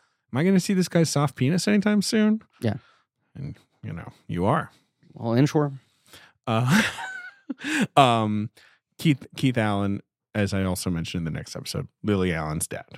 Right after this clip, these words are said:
Speaker 1: also Alfie Allen's dad.
Speaker 2: Yeah.
Speaker 1: Speaking of Nepo babies.
Speaker 2: Crappy dad, though.
Speaker 1: Um, apparently, Keith Allen loved being naked in front of the whole crew. Uh, most
Speaker 2: Okay.
Speaker 1: actors want as few crew around as possible and take their clothes off at the last possible second. Keith was naked in the breaks, sitting around smoking.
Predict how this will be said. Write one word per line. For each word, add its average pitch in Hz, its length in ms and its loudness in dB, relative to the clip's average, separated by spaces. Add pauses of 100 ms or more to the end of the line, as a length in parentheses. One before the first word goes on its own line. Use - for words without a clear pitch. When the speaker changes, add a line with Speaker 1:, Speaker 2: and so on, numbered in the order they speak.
(200)
Speaker 1:
also - 320 -4
Alfie - 320 -10 (100)
Allen's - 180 -20
dad. - 180 -12 (300)
Speaker 2:
Yeah. 117 180 2
Speaker 1:
Speaking 98 300 2
of 80 60 -4
Nepo - 340 -6
babies. - 500 -12
Speaker 2:
Crappy 233 260 8
dad, 180 280 4
though. 107 180 -6 (340)
Speaker 1:
Um, 92 540 2
apparently, 143 640 4
Keith 123 220 -4
Allen 131 220 0
loved 160 320 2
being 117 220 -4
naked 98 280 -6
in 92 120 -10
front 98 180 -8
of 85 60 -10
the 90 60 -12
whole 92 180 -10
crew. - 260 -14 (1080)
Uh, 90 640 0
most 170 240 4
Speaker 2:
Okay. 190 80 4
Speaker 1:
actors 170 320 -2
want 143 240 0
as 120 120 -8
few 220 200 0
crew 190 280 4
around 156 280 0
as 135 60 -8
possible 135 400 -4
and 131 100 -4
take 135 140 -6
their 113 120 -6
clothes 127 340 -4
off 120 180 -4
at 107 60 -16
the 104 60 -6
last 113 240 -4
possible 113 320 -4
second. 160 420 0
Keith 190 400 0
was 120 200 0
naked 185 280 4
in 190 80 2
the 151 80 0
breaks, 135 320 0
sitting 156 240 2
around 123 280 2
smoking. - 380 -10